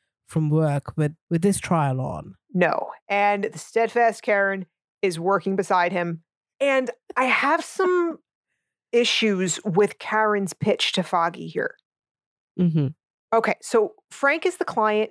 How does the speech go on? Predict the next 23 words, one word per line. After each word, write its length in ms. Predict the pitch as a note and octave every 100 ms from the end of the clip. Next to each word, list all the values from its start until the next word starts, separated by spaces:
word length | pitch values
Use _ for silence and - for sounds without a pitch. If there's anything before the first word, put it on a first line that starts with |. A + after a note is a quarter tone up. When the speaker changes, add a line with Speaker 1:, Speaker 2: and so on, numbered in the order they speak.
| -
Speaker 2:
Yes, 380 | F#3+ F3 - -
they 120 | G3+
have 260 | F#3 A3 -
to 100 | G3+
do 140 | G#3+
what 120 | G#3
he 120 | E3 G3
says. 380 | - - - -
If 160 | F#3 -
he 220 | A#3 A#3
says 460 | - B3 A#3+ A3 - F#3+
no 240 | F#3 G3 G#3+
P 160 | - G#3+
T 140 | A#3
S 120 | A3
D 140 | - G#3+
defense, 420 | G#3 G#3 G3 - _ _
they 140 | G3 F#3+
have 300 | G3 F#3 -
to 380 | - F3 E3 D#3+ _ _ _ _
listen 220 | F3+ E3 D3+
to 100 |
him. 100 | -